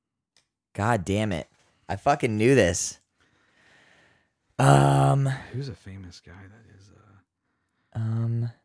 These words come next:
Speaker 1: the, oh my God. It's an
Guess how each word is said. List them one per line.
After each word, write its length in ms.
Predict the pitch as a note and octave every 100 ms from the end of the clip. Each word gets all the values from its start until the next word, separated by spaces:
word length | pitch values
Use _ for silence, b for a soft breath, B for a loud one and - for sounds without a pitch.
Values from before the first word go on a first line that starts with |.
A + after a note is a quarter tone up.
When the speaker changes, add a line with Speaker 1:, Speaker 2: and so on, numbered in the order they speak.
| _ _ _ _ _ _ _ _ _ -
Speaker 1:
the, 600 | G2+ G2+ G2+ G2+ G#2+ C3 _ _ _ _ _ _ _ _
oh 140 | G2+ F#2+
my 120 | E2+
God. 480 | D2+ F2 E2+ E2+ D#2 _ _ _ _ _ _ _ _ _ _ _ _
It's 180 | B2+ A#2+
an 100 | A2+